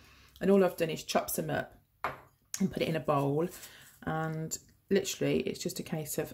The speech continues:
putting some on the top, and you can make the chunks as big or as small as you want. And that is them completely done. But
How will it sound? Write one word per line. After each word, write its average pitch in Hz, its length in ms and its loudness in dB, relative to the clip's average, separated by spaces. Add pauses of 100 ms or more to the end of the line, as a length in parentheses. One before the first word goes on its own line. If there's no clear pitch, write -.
(120)
putting - 300 -2
some 151 420 0 (1040)
on 165 140 0
the 160 40 -4
top, 165 380 0
and 175 80 4
you 170 60 0
can 190 180 6
make 202 220 4
the - 40 -4
chunks - 440 -4
as 143 100 -6
big 175 320 0
or 151 100 2
as 160 160 0
small 151 380 -2
as 147 160 -4
you 147 80 -2
want. 208 320 4 (1600)
And 185 180 0
that - 640 2 (180)
is 190 220 4
them 185 500 2
completely 190 460 0
done. 170 340 4 (160)
But - 240 -2